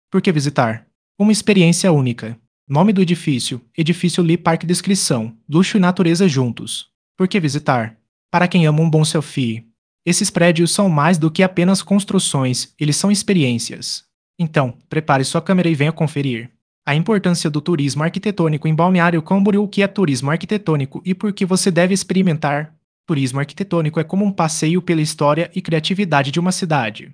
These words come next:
Em vez de só olhar para prédios, você vai sentir a alma deles. Imagine-se caminhando e admirando as construções, enquanto o seu cérebro faz uma festa de conhecimento.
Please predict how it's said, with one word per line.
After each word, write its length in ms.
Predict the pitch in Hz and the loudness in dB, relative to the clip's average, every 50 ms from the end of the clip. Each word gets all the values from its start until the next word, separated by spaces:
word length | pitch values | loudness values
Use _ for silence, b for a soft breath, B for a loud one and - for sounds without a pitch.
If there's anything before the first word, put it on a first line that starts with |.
| - _ _ _ _ _ _ | -20 _ _ _ _ _ _
Em 100 | - 170 | -2 0
vez 220 | 147 131 135 135 127 | 0 2 0 0 0
de 80 | 156 | 0
só 180 | 160 - - 190 | -2 0 0 0
olhar 320 | 196 196 175 147 151 156 | 2 2 2 2 2 0
para 160 | 156 185 185 180 | 0 -2 -2 -2
prédios, 540 | 185 - 165 151 143 127 135 131 - - - | 0 0 2 2 2 0 -2 -4 -6 -8 -6
você 260 | 143 143 139 - 190 | -4 -4 -2 -2 0
vai 120 | 190 208 | 0 0
sentir 340 | 196 - 214 196 196 214 214 | 0 0 0 0 2 2 2
a 60 | 202 | 4
alma 260 | 175 170 196 220 226 214 | 4 4 2 2 0 0
deles. 600 | 180 160 131 113 104 98 120 - - - - _ _ _ _ _ _ - | 0 0 0 -2 -4 -8 -10 -10 -12 -12 -12 _ _ _ _ _ _ -6
Imagine-se 520 | 147 147 151 151 151 175 190 190 - 220 | -4 -2 0 0 0 0 0 -2 -2 -4
caminhando 680 | - - 220 208 214 214 180 170 175 180 180 190 175 - | -4 -4 -2 0 0 0 2 2 2 0 0 -2 -4 -4
e 140 | - 185 202 | -2 0 2
admirando 480 | 208 214 190 220 226 202 175 180 180 190 | 2 2 2 0 0 0 0 0 0 -2
as 100 | 185 - | -4 -4
construções, 880 | - - 202 202 202 - 220 208 196 - 180 180 180 175 175 - - b b b | -4 -4 -4 -4 -4 -4 -4 -4 -4 -2 -2 -2 -2 -2 -4 -6 -8 b b b
enquanto 300 | 135 131 - 170 175 - | -10 -4 -4 -2 -2 -2
o 40 | 208 | -4
seu 160 | 185 - 190 | -4 -4 -4
cérebro 420 | 180 - - 185 165 170 160 165 160 | -4 -2 -2 -2 -2 -2 -2 -4 -4
faz 280 | - - 190 175 156 | -4 -2 -2 0 0
uma 180 | 180 190 208 190 | 0 0 -2 -2
festa 340 | - - 165 170 175 - 190 | -4 -4 -4 -4 -4 -4 -4
de 120 | 160 180 | -4 -4
conhecimento. 800 | - - 185 196 202 - - 196 170 143 117 107 - - - - | -4 -4 -2 -2 -2 -2 -2 0 0 -2 -2 -6 -10 -14 -20 -20